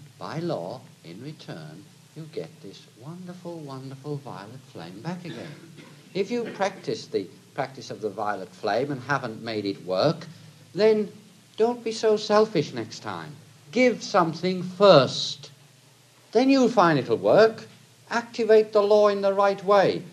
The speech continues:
Cast your bread upon the waters and that bread will come back. Have no fear. It will.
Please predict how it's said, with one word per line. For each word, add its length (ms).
Cast 460
your 180
bread 220
upon 320
the 80
waters 420
and 160
that 220
bread 200
will 120
come 320
back. 320
Have 180
no 200
fear. 600
It 220
will. 580